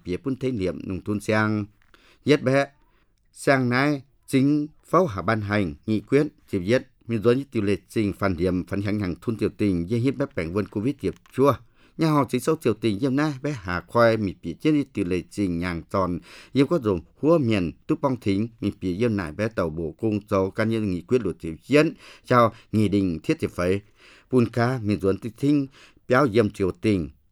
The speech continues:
thấy điểm. Chào bé, ê, sổ béo. Mình bùn cá nhàn, con, họ vìn, họ xanh, diêm nhỏ nải hít béo bùn sụt khâu, mãi mãi tính chặt xỉ điều tổ sâu trực tuyến. Bùn ca, có tiểu công bé chào tàu, mầm non,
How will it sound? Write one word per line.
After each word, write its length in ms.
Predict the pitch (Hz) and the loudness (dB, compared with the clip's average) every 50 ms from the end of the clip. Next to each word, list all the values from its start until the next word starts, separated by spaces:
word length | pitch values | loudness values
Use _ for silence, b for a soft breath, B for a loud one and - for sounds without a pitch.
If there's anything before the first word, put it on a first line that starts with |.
| _ _ | _ _
thấy 160 | - 95 104 98 | -2 0 0 2
điểm. 200 | 98 92 87 85 - - - _ _ _ _ _ _ _ _ - | 2 2 0 0 -4 -12 -20 _ _ _ _ _ _ _ _ 0
Chào 140 | 123 117 | 2 4
bé, 220 | 107 113 120 131 123 - b b b b b b b b b b b b | 4 4 2 0 -2 -4 b b b b b b b b b b b b
ê, 200 | - 131 131 123 117 - | 4 6 6 6 6 2
sổ 240 | 110 90 73 - _ - | -2 -4 -4 -2 _ 2
béo. 220 | 117 123 131 110 - - - _ _ _ _ _ _ _ _ _ _ _ _ _ - - | 4 4 4 2 -2 -10 -18 _ _ _ _ _ _ _ _ _ _ _ _ _ -2 0
Mình 140 | 120 113 - - | 0 0 2 2
bùn 260 | 135 127 123 123 117 - | 2 2 2 2 0 0
cá 140 | - 127 143 | 0 2 2
nhàn, 280 | 143 110 104 98 85 73 - | 4 4 2 2 0 -2 -4
con, 300 | - 113 113 110 104 104 104 - | 0 2 4 4 4 2 -2 -6
họ 160 | - - 101 90 | -6 -4 -4 -2
vìn, 300 | 82 110 113 95 80 71 - _ _ _ _ _ | 2 2 2 2 0 -2 -8 _ _ _ _ _
họ 140 | - 101 | -4 -4
xanh, 380 | 95 - 123 120 117 113 110 104 - - _ - | 0 2 4 4 4 4 2 -2 -8 -10 _ 0
diêm 160 | 127 127 113 | 2 2 2
nhỏ 140 | 101 95 98 | 2 0 0
nải 200 | 87 71 80 85 | -2 -6 -6 -4
hít 180 | 107 127 123 - - | -2 -4 -4 -4 -4
béo 120 | 123 123 120 | -4 -2 -2
bùn 180 | - 92 82 | -2 -4 -6
sụt 140 | - - - | -6 -10 -2
khâu, 360 | - 117 131 147 147 127 104 - _ _ - | 4 6 8 8 8 6 2 -4 _ _ -8
mãi 120 | 85 92 | -6 -4
mãi 200 | 95 98 92 92 | -2 -2 -2 -4
tính 340 | - - - 95 95 107 104 | -4 -2 -2 0 0 0 -2
chặt 220 | - 107 92 - | -2 -2 -4 -4
xỉ 200 | - - 87 78 | -4 -6 -6 -6
điều 160 | 76 73 90 - | -6 -6 -8 -8
tổ 160 | - 80 73 | -8 -10 -6
sâu 180 | - - 104 | -2 -2 -2
trực 240 | 101 - 76 - _ | -2 -2 -6 -12 _
tuyến. 360 | - 101 101 98 101 117 139 - - _ _ _ - | 0 2 2 2 2 0 -2 -4 -8 _ _ _ -2
Bùn 160 | 123 117 104 | -2 -2 0
ca, 320 | - 123 117 127 139 131 127 - - | 0 0 0 0 0 0 -4 -8 -10
có 120 | - 147 | -10 -10
tiểu 240 | - - 117 104 90 - | -6 -4 -2 -4 -2 -2
công 300 | - 117 120 113 113 104 | 0 0 2 2 2 0
bé 140 | 120 139 - - _ | -2 -4 -4 -6 _
chào 180 | - 107 101 104 | 0 0 0 0
tàu, 340 | - 101 98 92 87 78 80 | 0 0 0 0 0 -2 -6
mầm 180 | 92 95 98 101 | -4 -2 0 2
non, 300 | 107 110 113 113 107 | 2 2 4 2 2